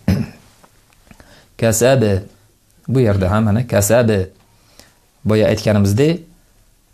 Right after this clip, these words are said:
kasaba yoki kasabu deyilmaydi. <clears throat> Ayni paytda kasab bo'lib, qalqalasiz ham bo'lib qolmasligi kerak. Bahij. Ahad.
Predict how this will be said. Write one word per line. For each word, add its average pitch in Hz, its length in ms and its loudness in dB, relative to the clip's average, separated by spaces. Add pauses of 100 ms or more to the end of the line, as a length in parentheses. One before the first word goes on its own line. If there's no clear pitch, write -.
(280)
kasaba 117 680 0
yoki 113 320 -4
kasabu 120 640 0 (360)
deyilmaydi. 101 520 0 (800)
<clears throat> 117 520 -2
Ayni 110 140 0
paytda 104 500 0 (260)
kasab 123 380 0 (480)
bo'lib, 107 320 -2 (100)
qalqalasiz 104 480 -2
ham 117 200 0
bo'lib 101 200 -4
qolmasligi 101 400 -2
kerak. 92 240 -2 (720)
Bahij. 117 880 2 (1700)
Ahad. 120 460 -2